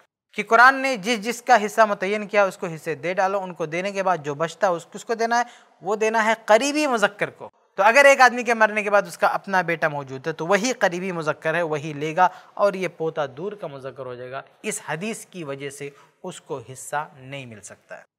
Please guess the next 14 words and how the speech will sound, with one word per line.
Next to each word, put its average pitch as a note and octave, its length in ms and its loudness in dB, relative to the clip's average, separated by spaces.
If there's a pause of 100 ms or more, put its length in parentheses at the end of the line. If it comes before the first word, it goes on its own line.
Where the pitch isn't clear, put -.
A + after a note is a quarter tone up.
(380)
तो G3+ 60 -2
ये B3+ 280 4
जो B3 360 4 (420)
कंडीशन G3+ 480 2
है, F#3+ 80 -2
इसको G#3 360 -4
भी G3 120 -6
जहन D#3 180 -4
में C3 120 -14
रखें। B2 240 -16
शुरू G3+ 240 -4
मैंने A3 200 -2
बता G#3 240 2
दिया A#3 220 -2